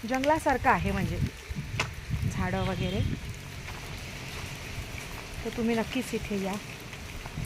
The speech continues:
तुम्हाला खूप फायदा होईल. आपलं दगदगीचं जीवन, खूप दगदग असते आपल्या जीवनामध्ये आणि खूप प्रॉब्लेम्स असतात, खूप शारीरिक व्याधी असतात ज्यांच्याकडे आपलं लक्ष नसतं. आपण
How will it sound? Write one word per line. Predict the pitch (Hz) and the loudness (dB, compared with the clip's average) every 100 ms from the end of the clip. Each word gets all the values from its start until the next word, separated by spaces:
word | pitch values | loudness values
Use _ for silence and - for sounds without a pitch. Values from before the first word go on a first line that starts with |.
| - - - - - - - | -4 -8 -8 -8 -6 -6 -2
तुम्हाला | 240 233 247 - | 0 2 2 2
खूप | 294 - - - - - - - - - - - - - - - - - | 0 0 -6 -6 -6 -6 -10 -10 -10 -10 -10 -8 -8 -6 -8 -8 -8 0
फायदा | 214 185 208 | 2 4 4
होईल. | 214 214 240 - - - - - - - - - - | 6 4 2 -6 -8 -8 -10 -10 -12 -12 -8 -6 -4
आपलं | 190 214 214 | 0 2 4
दगदगीचं | 220 196 220 208 - 233 | 4 6 4 4 4 6
जीवन, | 226 208 208 208 208 - - - | 6 6 6 4 2 2 2 0
खूप | 247 | 2
दगदग | 202 202 214 220 | 4 6 6 6
असते | 208 - | 6 4
आपल्या | 190 - 202 | 2 4 4
जीवनामध्ये | 208 196 190 196 190 202 - - - - - - - - | 4 2 2 2 0 -2 -4 -10 -12 -10 -6 0 2 4
आणि | 214 | 4
खूप | - 330 | 4 8
प्रॉब्लेम्स | 294 214 247 247 247 | 10 10 10 6 6
असतात, | 220 220 214 | 4 4 4
खूप | - - | 2 6
शारीरिक | 240 220 247 - | 8 8 6 8
व्याधी | 214 196 240 | 8 8 8
असतात | 233 - 240 | 6 6 6
ज्यांच्याकडे | 233 226 269 277 | 6 6 6 8
आपलं | 254 233 254 | 6 6 6
लक्ष | 226 - - | 6 4 2
नसतं. | 240 185 - 165 - - - - - - - - - | 4 4 2 2 0 0 -6 0 4 4 4 2 4
आपण | 208 240 240 247 247 | 4 8 8 8 8